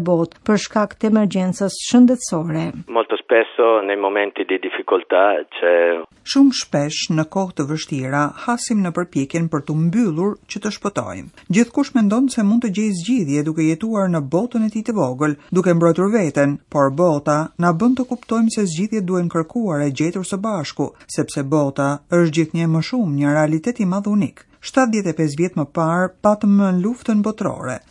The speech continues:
Speaker 3: e në fund të saj u kuptua se ndjekja e interesave nacionaliste ose atyre të disa vendeve të vetme nuk mund të çonte shumë larg, prandaj u themeluan Kombet e Bashkuara. Besoj se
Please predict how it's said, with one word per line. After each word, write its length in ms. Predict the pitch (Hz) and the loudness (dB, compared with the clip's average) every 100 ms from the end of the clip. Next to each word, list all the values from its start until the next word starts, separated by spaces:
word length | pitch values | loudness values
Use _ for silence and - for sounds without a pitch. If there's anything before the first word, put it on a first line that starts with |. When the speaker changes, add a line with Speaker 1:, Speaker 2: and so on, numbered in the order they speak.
| - | 0
Speaker 3:
e 20 | 170 | 0
në 60 | 165 | 0
fund 220 | 175 156 | -2 -6
të 60 | 139 | -6
saj 360 | - 143 160 160 165 | -2 0 0 -2 -4
u 60 | |
kuptua 540 | 160 202 - - 160 135 | -2 -2 -2 -2 0 -2
se 160 | 139 135 | -6 -4
ndjekja 480 | 139 151 202 202 | -2 0 0 0
e 80 | 147 | -2
interesave 560 | 139 135 151 175 156 139 | -2 -2 -2 -2 -2 0
nacionaliste 880 | 143 196 220 208 156 113 127 - - - - | -2 -2 -2 -2 -2 -6 -4 -2 -2 -4 0
ose 240 | 175 170 | 0 2
atyre 380 | 165 156 233 214 | 0 0 0 -2
të 140 | 170 151 135 | -2 -4 -4
disa 300 | 220 - 156 | -4 -2 0
vendeve 320 | 147 139 139 | 0 0 -2
të 120 | 156 226 | -4 -2
vetme 400 | 165 143 180 190 - | -2 -2 -4 -4 -6
nuk 220 | - 220 - | 0 0 2
mund 160 | 302 | 0
të 80 | 277 | 0
çonte 320 | - 185 147 | -2 -2 -2
shumë 300 | 143 - 151 143 | -4 -2 -2 0
larg, 300 | 135 139 - | 0 -2 -4
prandaj 460 | 151 147 151 185 226 _ | -4 0 0 -2 -6 _
u 140 | 180 160 | -4 -2
themeluan 540 | 160 147 147 190 202 | -2 -2 -2 -2 -4
Kombet 420 | 202 175 190 202 | -2 -4 -4 -4
e 40 | 196 | -6
Bashkuara. 640 | 202 202 - - - - - _ | -6 -8 -12 -12 -10 -14 -16 _
Besoj 320 | 165 190 247 | 0 0 0
se 120 | 247 | -4